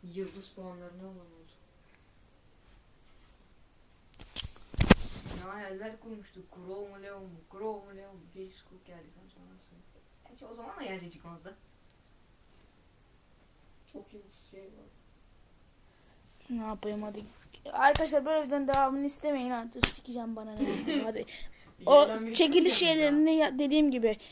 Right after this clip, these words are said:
Speaker 2: videonun başında dediğim gibi çekilişlere katıldım yazın aşağı yorumlara.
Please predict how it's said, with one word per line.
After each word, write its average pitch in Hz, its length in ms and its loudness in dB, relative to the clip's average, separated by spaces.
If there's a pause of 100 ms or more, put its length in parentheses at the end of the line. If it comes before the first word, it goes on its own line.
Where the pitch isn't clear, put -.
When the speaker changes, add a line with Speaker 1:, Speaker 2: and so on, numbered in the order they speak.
(160)
Speaker 2:
videonun 269 300 6
başında 269 240 4
dediğim 269 260 0
gibi 226 140 -4
çekilişlere 233 480 0
katıldım 247 460 -2
yazın 226 260 -4
aşağı 208 420 -6
yorumlara. 196 460 -10